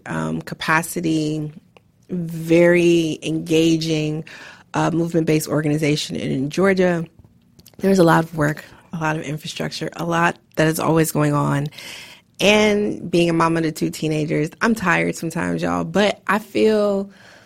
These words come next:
like we have a good thing going on here at The Way with Anoa, and with your support, we've been continuing to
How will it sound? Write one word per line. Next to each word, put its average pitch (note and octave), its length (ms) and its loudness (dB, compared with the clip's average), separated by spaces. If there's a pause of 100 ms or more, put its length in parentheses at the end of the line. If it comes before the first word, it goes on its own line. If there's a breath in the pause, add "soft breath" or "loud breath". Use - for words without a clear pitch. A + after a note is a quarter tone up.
(140 loud breath)
like F#3 260 0
we F#3+ 260 0
have F#3 300 0
a F3 60 0
good E3+ 280 -2
thing D#3+ 240 -4
going D#3 340 -4
on D#3+ 300 -2
here D#3+ 580 -2
at E3 200 -4
The F3 60 -6
Way D#3 140 0
with D#3 160 -4
Anoa, F3 640 0
and D#3+ 160 -8
with D#3 160 -6
your E3 140 -4
support, A#3+ 600 4
we've F3+ 220 -2
been D3 140 -4
continuing D3+ 760 -6
to D#3 580 -2